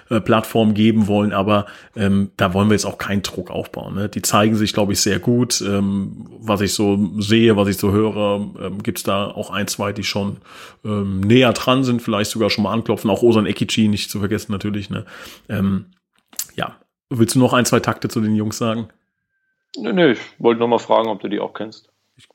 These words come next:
Speaker 1: Kenn tatsächlich.
Speaker 2: <laughs> Spaß. <laughs>
Speaker 1: Glaub mir, wenn einer in, bei der tus Koblenz alle Spieler von A bis
Speaker 2: Ja,
Speaker 1: Z
Speaker 2: mit, mit Schuhgröße.
Speaker 1: Mit
Speaker 2: Du kennst ja,
Speaker 1: Schuhgröße,
Speaker 2: du kennst die
Speaker 1: Rückennummer.
Speaker 2: Schuhgröße, äh, du weißt, äh, wann,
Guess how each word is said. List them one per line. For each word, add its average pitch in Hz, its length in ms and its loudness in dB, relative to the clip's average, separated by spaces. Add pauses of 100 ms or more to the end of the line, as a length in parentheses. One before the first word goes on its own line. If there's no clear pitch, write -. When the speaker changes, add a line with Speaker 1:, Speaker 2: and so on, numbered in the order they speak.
(200)
Speaker 1:
Kenn 123 160 -4
tatsächlich. - 400 -10
Speaker 2:
<laughs> - 1400 -4
Spaß. - 560 -10 (220)
<laughs> - 1080 -4
Speaker 1:
Glaub 117 300 2
mir, 117 220 2
wenn 131 360 2
einer 113 380 2
in, 113 320 -2 (320)
bei 107 80 0
der 95 100 4
tus 117 240 2
Koblenz 113 500 2
alle 113 200 2
Spieler 110 440 0
von 110 180 -4
A 110 140 0
bis 120 140 4
Speaker 2:
Ja, 131 80 6
Speaker 1:
Z 113 220 0
Speaker 2:
mit, 147 380 -2 (120)
mit 147 200 0
Schuhgröße. 127 600 -2
Speaker 1:
Mit 120 300 0
Speaker 2:
Du 131 80 2
kennst 131 180 -2
ja, 135 160 4
Speaker 1:
Schuhgröße, 127 120 -2
Speaker 2:
du 120 80 2
kennst 120 280 0
die 151 60 -2
Speaker 1:
Rückennummer. 123 240 0
Speaker 2:
Schuhgröße, 147 840 2
äh, - 60 -20
du 123 140 -4
weißt, 127 320 2
äh, 120 340 2
wann, 123 340 -4